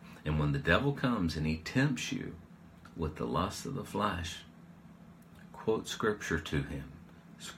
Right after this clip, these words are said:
quote Scripture to him. Just like Jesus said, "Man does not live by bread alone, but by every word that proceedeth out of the mouth of God." And that word is right here.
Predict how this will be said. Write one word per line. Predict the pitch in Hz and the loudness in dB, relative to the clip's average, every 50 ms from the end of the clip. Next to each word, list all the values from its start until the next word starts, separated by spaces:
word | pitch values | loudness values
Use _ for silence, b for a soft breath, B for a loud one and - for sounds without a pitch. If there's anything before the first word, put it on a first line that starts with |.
| - - | -16 -6
quote | - - 120 117 - - - - | 4 6 6 6 4 0 -8 -10
Scripture | - - - - 104 95 - - - - 82 85 90 - 87 85 - - | -10 -8 0 0 0 0 0 -4 -4 -4 -2 -2 -4 -6 -10 -14 -14 -12
to | - - - 71 80 | -6 -4 -4 -2 -2
him. | 82 - - - - 82 - - B B B B B B B B - | -4 -4 -6 -8 -8 -8 -10 -14 B B B B B B B B 2
Just | - 92 92 - - | 2 2 2 4 4
like | 117 104 104 98 | 4 4 4 2
Jesus | 92 87 98 95 98 98 - 98 90 | 0 0 0 0 0 0 -2 -4 -4
said, | - - - 73 69 - - - 73 78 - - B B B B B B B B - | -2 -2 -2 -2 -2 -2 -4 -6 -8 -10 -12 -14 B B B B B B B B -6
"Man | - 78 78 85 90 98 101 104 104 104 101 90 | 0 2 4 4 4 4 4 2 2 2 2 2
does | 80 71 69 - | 0 0 -2 0
not | - 82 87 90 90 82 76 78 | 2 4 4 4 4 2 -2 -2
live | 78 82 85 85 85 85 82 | 0 0 2 2 2 2 0
by | 85 85 85 85 | 0 -2 0 0
bread | 80 73 73 82 82 82 85 80 | 0 0 0 0 2 2 0 0
alone, | 80 78 76 73 76 80 82 82 80 82 | 0 0 0 0 2 2 2 2 2 2
but | 80 76 78 - - | 2 0 -2 -2 -2
by | 80 73 67 - - - | -4 -4 -4 -6 -6 -2
every | 82 87 90 87 87 92 98 95 87 | 0 2 2 2 0 -2 -2 0 0
word | 82 80 76 78 82 87 87 78 71 65 62 - - 73 | -2 -2 0 2 4 6 6 6 4 2 0 -2 -4 -4
that | - - - - - | -6 -6 -8 -8 -10
proceedeth | - - - - - - 95 87 82 80 82 80 82 80 78 - - | -8 -8 -6 -6 -6 -4 -2 0 0 0 0 0 -2 -4 -6 -4 -2
out | 82 78 76 82 80 76 - - | 0 0 2 0 0 -4 -6 -8
of | 71 71 71 | -8 -6 -4
the | 67 65 | -4 -4
mouth | 69 69 69 73 76 78 80 80 80 78 - - - - - - | -2 0 2 2 2 2 2 2 0 -2 -4 -8 -14 -16 -14 -8
of | - 73 73 73 73 71 71 69 | -4 -2 -2 -2 -2 -4 -6 -4
God." | - 78 69 - 69 - - - - 82 82 B B B B B B B B - | -4 -4 -4 -4 -4 -8 -10 -10 -10 -10 -12 B B B B B B B B -6
And | 69 69 71 | -4 -2 0
that | 78 85 82 85 | 0 0 0 -2
word | 82 80 80 78 80 78 73 73 76 - - - - - - - - - - - - - | -2 0 2 2 2 2 0 -2 -4 -6 -8 -10 -10 -10 -10 -14 -18 -20 -18 -16 -12 -10
is | - - - - | -10 -8 -8 -4
right | - - - - - - | -4 -4 -4 -4 -6 -8
here. | - - - - - - - | -8 -10 -10 -10 -8 -10 -10